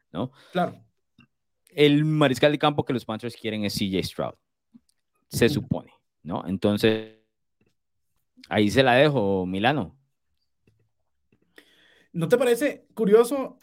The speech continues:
Speaker 2: Eh, bueno, C J Stroud sí es, es, es bastante más alto. Ah, pero es co-, como para hacer un paréntesis, ¿no te parece curioso lo, lo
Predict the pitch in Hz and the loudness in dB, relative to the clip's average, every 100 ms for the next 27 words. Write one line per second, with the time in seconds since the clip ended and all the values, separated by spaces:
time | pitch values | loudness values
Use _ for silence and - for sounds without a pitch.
0 | _ _ _ _ _ _ - 156 151 143 | _ _ _ _ _ _ -10 -6 -6 -4
1 | 170 214 - 165 156 170 156 160 151 143 | -2 -2 -2 -4 0 -2 0 -2 -2 -4
2 | 135 120 - 127 123 135 135 139 143 143 | -14 -16 -18 -18 -16 -12 -10 -8 -6 -4
3 | 175 143 - _ _ _ _ _ _ _ | -4 -6 -10 _ _ _ _ _ _ _
4 | - 143 143 185 180 - 202 175 156 151 | -12 -10 0 0 0 -4 -8 -4 -2 -2
5 | 143 180 190 214 196 156 185 285 285 - | 0 2 2 0 0 -2 0 -2 -4 0
6 | 180 185 269 180 147 147 147 135 127 117 | 0 0 0 -2 -2 0 2 0 -4 -12